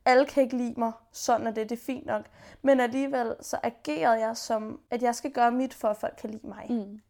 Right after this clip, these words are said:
Speaker 1: Det er jo, ja, det er jo bare total modsætning af sådan, af dig, fordi hvis, hvis folk ikke kan lide dig, så er det jo, hvad det er.
Speaker 2: Men det er bare fordi, jeg har, jeg,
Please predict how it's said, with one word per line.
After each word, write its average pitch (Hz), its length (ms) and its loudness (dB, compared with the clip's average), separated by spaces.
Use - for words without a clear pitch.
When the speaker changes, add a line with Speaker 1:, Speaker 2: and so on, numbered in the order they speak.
Speaker 1:
Det 349 80 -8
er 359 60 -6
jo, 359 180 -10
ja, - 100 -4
det - 300 -8
er 277 40 2
jo - 0 -
bare 233 220 2
total 226 340 -8
modsætning 233 580 -4
af 220 100 -4
sådan, 214 260 -12
af 220 100 -4
dig, 214 320 0
fordi 220 220 -12
hvis, 208 360 -14
hvis 202 140 -12
folk 254 220 -6
ikke 277 120 -8
kan 220 120 -8
lide 208 180 -12
dig, 226 120 -8
så 208 80 -10
er - 20 -12
det 202 80 -10
jo, 240 60 -10
hvad - 100 -14
det - 160 -10
er. 196 120 -10
Speaker 2:
Men 254 140 4
det 294 60 4
er 285 40 4
bare 254 200 2
fordi, 262 240 -4
jeg 254 80 0
har, 262 160 -2
jeg, 262 240 -2